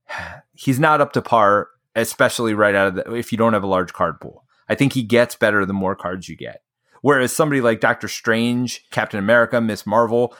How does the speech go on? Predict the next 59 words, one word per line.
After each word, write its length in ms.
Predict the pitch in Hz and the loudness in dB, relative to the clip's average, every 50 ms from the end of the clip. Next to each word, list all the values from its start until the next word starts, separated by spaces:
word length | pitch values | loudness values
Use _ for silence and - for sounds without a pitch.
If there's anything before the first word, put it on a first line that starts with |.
| _ - | _ -2
they're 180 | 135 139 - - | 0 0 0 2
all 220 | 131 123 127 123 | 2 4 4 4
good 180 | 107 123 117 107 | 4 4 4 6
out 120 | 101 101 | 6 4
of 80 | 95 92 | 2 0
the 60 | 90 | 0
box. 400 | 85 87 76 76 - - - - | 0 0 0 -2 -6 -12 -12 -6
You 80 | 101 | -4
don't 200 | 110 117 113 - | -2 -2 -2 -2
need 320 | 113 117 113 110 110 107 95 | -2 0 0 0 0 -2 -4
to 80 | - 101 | -6 -6
do 200 | 95 101 101 98 | -2 -2 0 0
much 320 | 95 87 85 - - - | 0 0 -2 -4 -8 -8
to 80 | - 98 | -6 -4
make 220 | 98 95 92 - | -2 -4 -2 -2
them 240 | - 92 90 87 87 | -2 -2 -2 -2 -4
good. 420 | 82 92 76 60 60 65 - - _ _ _ _ _ _ - | -4 -6 -6 -6 -8 -12 -14 -18 _ _ _ _ _ _ -2
Even 240 | 139 131 117 117 101 | 0 2 2 2 2
Black 260 | 117 113 107 - - | 2 2 2 0 0
Widow, 460 | 107 104 90 80 58 57 - - _ _ - | -2 0 0 -2 -2 -6 -8 -16 _ _ -2
you 160 | 113 117 110 | 0 0 0
know, 100 | 104 101 | 2 2
they're 140 | 101 104 - | 0 -2 0
all 240 | - 123 117 117 | 2 2 2 4
good 180 | 113 104 110 98 | 4 2 2 2
out 180 | 101 95 95 98 | 2 2 2 0
of 80 | 90 | -2
the 80 | 87 85 | -2 -2
box. 380 | 78 85 82 73 - - - | -2 -2 -2 -2 -4 -8 -12
And 160 | - 87 95 98 | -10 -8 -4 -2
we'll 260 | 98 95 95 87 _ - | -2 -2 -4 -6 _ -2
get 160 | 117 110 107 | 0 0 0
into 200 | 107 101 95 90 | 0 -2 -4 -6
details 460 | 87 98 95 92 - 95 92 90 85 | -6 -6 -6 -4 -4 -4 -4 -4 -4
again 240 | 85 90 95 92 87 | -4 -2 -2 -2 -2
on 80 | 82 | -4
the 80 | 85 87 | -6 -4
heroes 300 | 117 117 104 98 90 90 | -4 -2 -2 -2 -4 -6
in 100 | 90 87 | -8 -8
a 40 | 92 | -4
little 180 | 104 107 104 | -4 -2 -2
bit. 260 | 98 107 104 92 - _ _ _ - - _ | 0 0 0 0 -2 _ _ _ -20 -8 _
But 100 | - 123 | 0 0
I 40 | 120 | 2
think 180 | - 151 143 117 | 4 2 2 4
we're 140 | 120 113 110 | 4 2 2
covering 360 | - - - 104 117 110 98 | 0 -2 -2 0 0 0 0
the 80 | 92 87 | 0 0
bottom 320 | 98 101 104 110 113 117 | 2 2 2 2 2 2
end 220 | 117 120 123 123 | 2 2 2 2
ones 340 | 113 113 120 123 123 117 101 | 2 2 2 2 2 0 -2
that 140 | 104 92 90 | 0 0 2
I 80 | 92 95 | 2 0
would 260 | 95 95 90 87 - | 0 -2 -4 -6 -8
try 240 | - - 95 98 - | -6 -2 0 0 0
to 80 | - | -2
stay 200 | - - 127 127 | -2 0 0 2
away 180 | 131 131 131 127 | 2 2 0 0
from. 280 | - 131 131 135 127 | 2 0 0 0 0